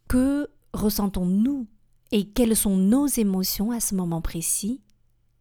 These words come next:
Si nous nous sentons énervés, alors l'enfant aura fort probablement besoin d'accaparer notre attention.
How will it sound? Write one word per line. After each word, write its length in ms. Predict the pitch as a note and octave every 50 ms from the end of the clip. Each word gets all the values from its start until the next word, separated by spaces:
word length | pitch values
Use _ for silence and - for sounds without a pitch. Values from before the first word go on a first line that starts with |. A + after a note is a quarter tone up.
| _ _ _ _ _ _ _ _ _ _ _ _ _ _ _ _ _ -
Si 460 | - - - - - A#3+ B3 C4 B3+
nous 180 | A#3+ A#3 A3+ G#3+
nous 160 | G#3+ G#3 G3
sentons 720 | - A3 G3+ G3+ - G#3+ G#3+ G#3 G#3 G#3 G#3 G#3 G3+ - - - _ _ _ _ _ -
énervés, 680 | F#3+ G3 F#3+ F3 E3 E3+ E3 - F3 F#3 A#3 C#4+ D4+ - _ _ _ _ _ _ _ _ _ _ _ _ _ _ _ _ _ _ -
alors 280 | G#3+ G#3+ A3 G#3 A3
l'enfant 520 | A3 A3+ A3+ A3+ A3 - - B3 C4 - _
aura 260 | - E3+ E3+ F3 E3+
fort 480 | - - - - - D4 C#4+ C4 - -
probablement 680 | - - - A3 F#3 G#3+ G#3 G3 F#3+ F#3 F#3+ G#3 A3
besoin 580 | A3 G3 G#3+ G#3 F#3+ F3 - F#3 F#3+ G#3 A#3 A#3+
d'accaparer 800 | A3+ - G#3+ - - G3 G3 - F#3+ F#3 F3 - G3+ G#3 A#3
notre 300 | A#3 G#3+ G3+ G3 - -
attention. 640 | F#3 F#3 - - F3 F3 - - - - F3+ F#3